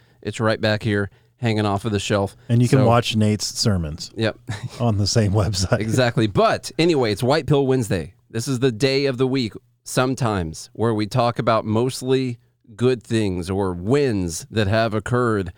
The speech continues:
Speaker 1: or we make fun of someone for failing at their leftist liberal job or <laughs> whatever it is that they're doing.
Speaker 2: I know you mentioned this, uh, last week, but I did want to give another shout out to Eric July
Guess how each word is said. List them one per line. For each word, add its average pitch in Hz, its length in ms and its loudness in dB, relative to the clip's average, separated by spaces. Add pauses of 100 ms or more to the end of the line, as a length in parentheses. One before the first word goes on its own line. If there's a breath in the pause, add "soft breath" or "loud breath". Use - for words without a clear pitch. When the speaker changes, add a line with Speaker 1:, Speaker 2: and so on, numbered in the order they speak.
(240 soft breath)
Speaker 1:
or 107 460 0
we 113 240 -2
make 113 260 -2
fun 123 200 0
of 113 100 -4
someone 117 420 0
for 113 140 -4
failing 113 500 0
at 98 160 -2
their 104 200 0
leftist 107 480 -2
liberal 110 320 0
job 104 480 0
or 101 100 2
<laughs> 185 400 4
whatever 143 340 4
it 139 140 4
is 147 320 2 (480 loud breath)
that 120 300 0
they're 120 140 4
doing. 113 580 2
Speaker 2:
I 151 80 6
know 180 120 4
you 226 200 4
mentioned 185 340 4
this, 139 300 2
uh, 131 360 4 (120)
last 117 360 2
week, 139 280 2
but 107 100 0
I 104 80 2
did 120 260 2
want 117 280 2
to - 80 0
give 104 200 0
another 110 300 2
shout 98 300 2
out 95 240 -2
to 98 280 -2
Eric 101 280 -4
July 101 520 0